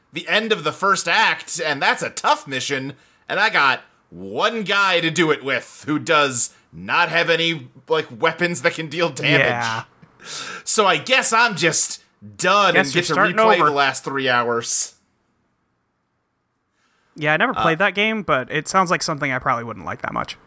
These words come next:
Speaker 1: Yeah, it's, it is good. I might mess around with the settings and just see if there's an, like, a difficulty setting that lets you, like, restart a mission if you fuck it up too bad or something.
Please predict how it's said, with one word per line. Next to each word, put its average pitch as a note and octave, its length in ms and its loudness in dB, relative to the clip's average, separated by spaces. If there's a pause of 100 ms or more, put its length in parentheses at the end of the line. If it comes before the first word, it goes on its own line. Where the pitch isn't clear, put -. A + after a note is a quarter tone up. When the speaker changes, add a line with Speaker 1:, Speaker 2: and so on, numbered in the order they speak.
(420)
Speaker 1:
Yeah, D#3 380 2
it's, E3+ 460 -2
it C#3+ 120 -4
is C3 200 -6
good. E3+ 320 2
I A3 320 2
might A#3 300 2
mess D3+ 220 0
around C#3+ 100 2
with B2+ 60 -2
the A#2+ 60 -8
settings A#2+ 480 -2
and A#2 80 -8
just A#2 160 -2
see B2+ 140 0
if A2+ 80 -2
there's A2+ 180 -4
an, A2 180 -6
like, G#2 340 -2
a C3 80 2
difficulty A2+ 440 0
setting G#2+ 260 0
that G#2 60 -2
lets G2+ 240 0
you, G#2 80 -2
like, F#2 240 0
restart G2+ 600 2
a G2 40 2
mission G#2 400 -2
if G2+ 160 -6
you G#2 100 -6
fuck - 320 -4
it G2+ 80 -2
up G#2+ 200 0
too A2+ 160 -6
bad A2 240 2
or A2 60 -2
something. A2+ 480 -4